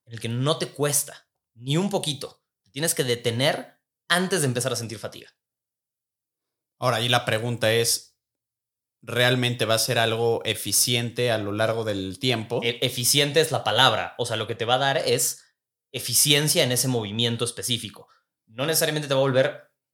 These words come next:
Speaker 1: más fuerte, más ágil, pero te va,
Speaker 2: Mamado,
Speaker 1: te va a
Speaker 2: mamado.
Speaker 1: volver eficiente,
Speaker 2: Ujú.
Speaker 1: ¿no? O sea, si tú dices,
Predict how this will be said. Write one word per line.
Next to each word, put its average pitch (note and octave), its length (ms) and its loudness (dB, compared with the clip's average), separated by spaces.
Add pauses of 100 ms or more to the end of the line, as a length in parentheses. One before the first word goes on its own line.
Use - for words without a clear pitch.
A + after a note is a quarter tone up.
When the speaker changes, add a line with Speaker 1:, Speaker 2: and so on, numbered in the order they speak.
(460)
Speaker 1:
más A2 260 -2
fuerte, A#2+ 500 0 (120)
más G2+ 220 -10
ágil, A#2 140 -2
pero G#2+ 120 -2
te G2+ 80 0
va, G#2 80 0
Speaker 2:
Mamado, C3 160 2
Speaker 1:
te A2+ 60 -2
va A2 60 2
a A#2+ 40 2
Speaker 2:
mamado. D#3+ 120 6
Speaker 1:
volver C#3 540 0
eficiente, G#2 600 -4 (320)
Speaker 2:
Ujú. A2+ 460 -16
Speaker 1:
¿no? G2+ 340 -10
O G#2+ 80 -16
sea, G2+ 300 -4 (140)
si A2 720 -4
tú C3 100 -6
dices, A#2+ 460 -6